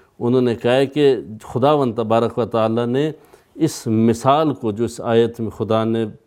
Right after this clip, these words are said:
پیش کی، اس کے اندر خداوند تبارک و تعالیٰ، اے، پانی کی مثال دے کر اس کے ساتھ یہ فرماتا ہے کہ جس طرح پانی اور گھاس پھوس کا ٹکراؤ ہے آپس میں، جب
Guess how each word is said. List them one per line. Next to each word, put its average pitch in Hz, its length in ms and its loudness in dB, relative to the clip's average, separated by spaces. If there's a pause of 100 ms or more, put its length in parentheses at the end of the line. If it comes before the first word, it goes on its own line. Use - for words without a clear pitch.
(120)
پیش 110 340 0
کی، 156 260 0 (380)
اس 151 220 -2
کے 147 100 2
اندر 139 260 2
خداوند 135 560 0
تبارک 117 440 -2
و 113 100 -2
تعالیٰ، 127 520 0 (580)
اے، 107 200 2 (580)
پانی 151 600 4
کی 175 280 -4 (200)
مثال 127 800 0
دے 127 180 2
کر 143 240 -2
اس 151 200 -8
کے 139 100 -8
ساتھ 135 280 -2
یہ 156 120 -2
فرماتا 143 520 -2
ہے 156 100 0
کہ 147 140 -4
جس 139 320 -2
طرح 113 260 4 (680)
پانی 143 540 4 (200)
اور 143 240 4 (140)
گھاس 143 420 2
پھوس 147 280 -2
کا 165 140 0
ٹکراؤ 156 640 2
ہے 120 60 0
آپس 95 400 -6
میں، 85 100 -10 (1000)
جب 117 160 2